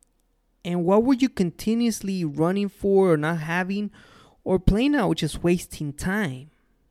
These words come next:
And every kitchen is different.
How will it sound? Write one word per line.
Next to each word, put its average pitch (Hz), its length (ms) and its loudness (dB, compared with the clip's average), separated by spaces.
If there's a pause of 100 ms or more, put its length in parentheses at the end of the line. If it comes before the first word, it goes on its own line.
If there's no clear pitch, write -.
(4000)
And 202 120 -2
every 294 220 2
kitchen 285 360 0
is 170 120 -2
different. 165 480 -2